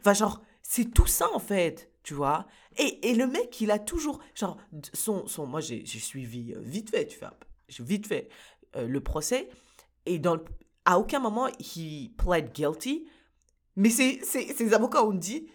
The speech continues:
il l'a pas fait. Mais s'il l'a fait, c'est parce qu'il était, euh, triste parce que sa maman est mort, morte et parce que, euh, il souffre d'alcoolisme. Mais monsieur, c'est pas comme ça que ça marche, la vie. Si vous voulez qu'on ait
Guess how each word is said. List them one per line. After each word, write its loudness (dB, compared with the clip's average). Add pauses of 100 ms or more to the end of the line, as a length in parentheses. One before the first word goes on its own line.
(360)
il 6
l'a 4
pas 2
fait. -4 (420)
Mais 6
s'il -2
l'a 2
fait, 0 (600)
c'est -20
parce 0
qu'il -4
était, 0
euh, -4
triste -4
parce -6
que -10
sa -4
maman -4
est -6
mort, -2 (200)
morte -2 (360)
et 4
parce -4
que, 0
euh, -2
il -10
souffre -6
d'alcoolisme. -6 (720)
Mais -8
monsieur, -4
c'est -12
pas -4
comme -8
ça -12
que -16
ça -4
marche, -2
la 2
vie. -4 (420)
Si -2
vous 2
voulez -2
qu'on -4
ait 0